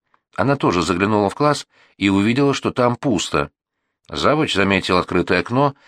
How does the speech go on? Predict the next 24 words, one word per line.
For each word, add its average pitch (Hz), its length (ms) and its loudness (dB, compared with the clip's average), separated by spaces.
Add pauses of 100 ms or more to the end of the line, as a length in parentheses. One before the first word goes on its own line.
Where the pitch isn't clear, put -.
(140)
и 135 100 -2
подбежал 143 560 0
к - 100 -6
нему. 107 340 0 (640)
Внизу 95 460 0
никого 143 360 0
не 170 180 0
было. 78 320 0 (520)
Только 98 300 0
на 107 160 2
липком, 107 440 0
тающем 95 480 0
снегу 117 480 -2 (440)
отчетливо 156 580 2
виднелись 117 500 0
следы 113 360 0
многочисленных 113 840 0
ног. 78 300 0 (460)
Их 82 180 0
оставили 90 400 2
ученики 87 480 -2
непокорного 90 680 0
седьмого 92 540 0
А. 82 240 2